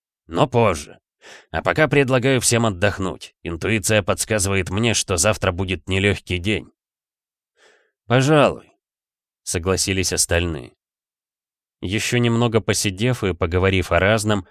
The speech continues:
они разошлись по своим комнатам — Почему-то каждому казалось, что аморфы согласятся с предложением черного кузнеца.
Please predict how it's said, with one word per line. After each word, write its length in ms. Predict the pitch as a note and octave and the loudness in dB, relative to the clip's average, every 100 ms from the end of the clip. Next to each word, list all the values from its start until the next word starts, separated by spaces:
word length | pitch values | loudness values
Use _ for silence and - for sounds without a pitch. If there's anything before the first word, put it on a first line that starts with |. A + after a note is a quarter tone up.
| _ _ _ | _ _ _
они 220 | F2 D3 | -2 2
разошлись 520 | D3 C3 - C#3+ D3 | 2 2 0 0 0
по 120 | - | -2
своим 340 | A#2 A#2 A#2 A#2 | 0 2 2 0
комнатам — 640 | B2 A2 F#2 E2 D#2 D2+ _ _ _ | 2 2 0 -2 -4 -8 _ _ _
Почему-то 420 | F#2+ F#2 G2 F#2+ | -6 -2 -2 -2
каждому 440 | F#2 A2+ G2+ G2+ F#2 | -2 -2 0 0 0
казалось, 500 | G2 E2+ G#2 A2 F#2+ | 0 0 2 2 0
что 280 | - G2+ - | -4 -6 -2
аморфы 500 | G2+ F#2+ A#2+ A#2 A#2 | 0 2 0 0 -2
согласятся 840 | - G#2+ G#2 G#2 - B2 A#2+ - | -2 -2 0 0 0 -2 -2 -2
с 80 | F#2 | -4
предложением 840 | - F2+ F2+ E2 F2+ G2 G2 G2 | -2 -2 0 0 0 -2 -2 -2
черного 440 | - F#2 E2+ F2 E2+ | -2 -2 0 -2 -2
кузнеца. 680 | F2 D#2+ F2 E2+ F2 D2+ | -4 -2 -2 -2 -2 -4